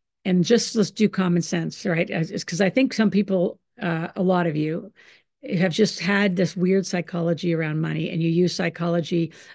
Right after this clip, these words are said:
of money as an excuse to not grow. It's not psychology, it's lack of knowledge. So of, of how you see your life and what you want financially,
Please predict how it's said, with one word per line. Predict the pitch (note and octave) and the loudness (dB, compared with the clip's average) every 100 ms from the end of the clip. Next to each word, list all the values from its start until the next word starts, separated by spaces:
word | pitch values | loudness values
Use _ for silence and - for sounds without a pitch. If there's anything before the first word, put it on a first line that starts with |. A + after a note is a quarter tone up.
| - | -6
of | F3+ | -2
money | D#3+ F3 E3+ | 2 4 4
as | E3 | 2
an | E3 | 2
excuse | E3+ - - E3+ - | -2 -4 -4 -4 -4
to | F3 | -6
not | D#3+ D#3+ | -6 -8
grow. | D#3 D3+ E3+ - _ _ - | -10 -10 -14 -20 _ _ -10
It's | G3 | -2
not | G#3+ G#3+ F3+ | 0 0 -2
psychology, | G3+ F#3 G3 E3+ D#3+ E3 | -4 -4 -2 -2 0 0
it's | E3+ F#3+ - | -2 -2 -4
lack | D#3+ D#3 | -4 -4
of | D#3+ | -4
knowledge. | D#3 E3 - F3 - _ - - - | -4 -8 -10 -14 -16 _ -20 -20 -16
So | - G#3+ G3+ - | -2 -2 -2 -2
of, | G#3+ G#3 - | 2 0 -2
of | - A3 A#3+ | -4 0 0
how | F#3 G#3 G3+ | 0 0 2
you | G3 F3+ | 2 0
see | - G#3 | -2 0
your | F3 E3 | 0 0
life | D#3 C#3+ D3+ - - - - _ _ | -4 -6 -10 -12 -20 -20 -20 _ _
and | F#3 F3 | 2 4
what | F3+ - | 4 2
you | E3+ | 0
want | D#3+ F3 - G#3 | 2 0 -2 -6
financially, | E3+ D#3+ D#3+ D#3 F3 D3+ D#3 | -6 -4 -4 -4 -4 -4 -4